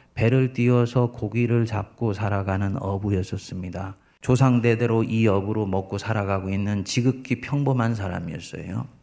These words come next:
어느 날도 다른 날과 마찬가지로 배를 띄어서 호수 한복판으로 가서 그물을 던졌습니다.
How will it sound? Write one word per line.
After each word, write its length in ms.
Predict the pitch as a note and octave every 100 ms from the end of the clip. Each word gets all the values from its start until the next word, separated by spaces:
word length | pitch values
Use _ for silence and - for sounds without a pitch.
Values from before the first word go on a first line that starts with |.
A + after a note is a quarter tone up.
| _ _ -
어느 180 | A#2+ D3
날도 920 | C#3+ C3 C3 C3 B2+ A2 - - _
다른 300 | - B2 C3
날과 260 | B2 A#2 A#2
마찬가지로 880 | G2+ G#2 A#2+ A2 G#2 G2 G#2+ G2
배를 320 | - G#2 A2
띄어서 640 | G#2+ G2+ G2 F#2+ G2+ F#2+ F#2+ _ _ -
호수 220 | C3+ B2+
한복판으로 760 | A2 B2 B2 A#2 - G2+ G2+ F#2
가서 380 | F2+ F2 F#2 -
그물을 420 | G#2+ G2+ F#2 E2+
던졌습니다. 920 | F#2 F#2 F#2 - F2 E2+ F2 F2 F#2